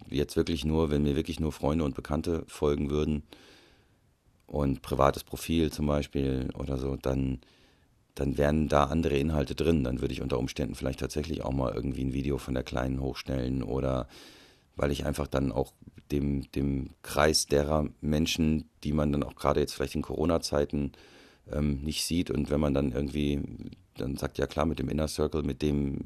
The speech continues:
skypst du oder, ähm, sogar siehst den vielleicht sogar hin und wieder. Aber das alles, was dann danach kommt, die mag man ja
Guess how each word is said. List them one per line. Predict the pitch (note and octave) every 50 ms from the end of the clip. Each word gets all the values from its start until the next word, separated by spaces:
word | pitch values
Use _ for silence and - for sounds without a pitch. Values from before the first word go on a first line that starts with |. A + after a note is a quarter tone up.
| - -
skypst | - - - D2 D2+ - - - -
du | D#2+ D#2 D#2 D#2+ - -
oder, | - - C#2+ C#2+ C#2+ C#2+ C#2 C2+ C2+ - - - - - - - - - - - - _ _ -
ähm, | - D2+ C#2+ C#2+ C#2+ C#2+ C#2 C2+
sogar | - - D#2+ D2 D2+ D2+
siehst | - D2+ F2 G#2 - - -
den | G#2 G2 F#2
vielleicht | - - F2+ E2+ F2 F2+ -
sogar | - E2 D#2+ D#2
hin | D#2+ E2
und | E2 D#2 D2
wieder. | D2+ E2 D#2 D#2+ D#2 D#2+ D#2+ - - - _ _ _ _ _ _ _ _ _ _ _ _ _ _ _ _ _ _
Aber | - C#2+ C2+ C#2 C2
das | - D2+ D2 -
alles, | - - D#2 D2+ D#2 D2
was | C#2+ C#2+
dann | - C#2+ C#2+
danach | C2+ B1+ C2+ C2+ D#2+ F#2+ -
kommt, | - - D2 C#2 C2 -
die | C#2+
mag | C2+ C2+ C#2+ -
man | C2+ C2+
ja | C2+ C2+ C2+